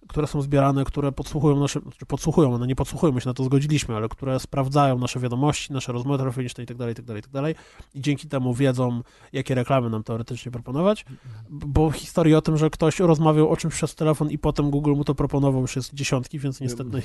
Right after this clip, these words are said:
Speaker 1: jest to prawda. Mm, na podstawie tych
Speaker 2: By-
Speaker 1: wszystkich danych.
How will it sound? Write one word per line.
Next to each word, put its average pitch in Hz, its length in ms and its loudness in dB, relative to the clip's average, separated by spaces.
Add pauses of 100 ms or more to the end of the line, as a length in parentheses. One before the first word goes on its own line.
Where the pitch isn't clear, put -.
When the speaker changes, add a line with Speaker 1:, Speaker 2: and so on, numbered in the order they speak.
(160)
Speaker 1:
jest 143 300 0
to 131 100 -10
prawda. 139 460 4 (760)
Mm, 151 920 0
na 156 80 2
podstawie 170 360 2
tych 160 80 4
Speaker 2:
By- - 40 0
Speaker 1:
wszystkich 160 280 -6
danych. 170 300 6